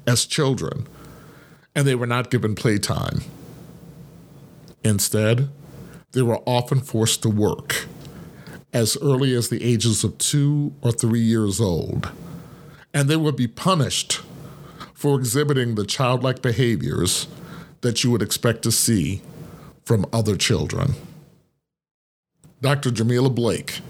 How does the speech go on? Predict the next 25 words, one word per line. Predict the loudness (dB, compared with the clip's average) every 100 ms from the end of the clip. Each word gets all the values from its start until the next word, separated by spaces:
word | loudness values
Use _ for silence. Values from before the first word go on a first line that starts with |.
| -18 -8 -2
and | 2
Rebecca | 2 2 0 2 2
Epstein | 2 0 0 0 0 -2 -4 -10 -16 -16 -14
followed | -2 0 2 0
up | -2 -2
the | -6
Girl | -2 0 2 2
Interrupted | 0 0 0 0 0
report | 0 0 0 0 0 -6 -16 -18 -18 -18 -20 -20 -8
with | -2 0
a | 0
study | 0 2 2 0
involving | 0 0 0 0 -2
focus | -2 0 2 2 -2
groups | 0 0 0 -2 -6 -10 -16 -18 -4
with | 0 0
Black | 0 0 0
women | 0 2
and | 2 2
girls | 2 2 2 0 -4 -10 -20 -4
ranging | 2 4 4 4 4
in |
age | 4 4 2 -2 -4 -6 -16 -2
from | 2 2
twelve | 2 -2 0 2 0 -2 -6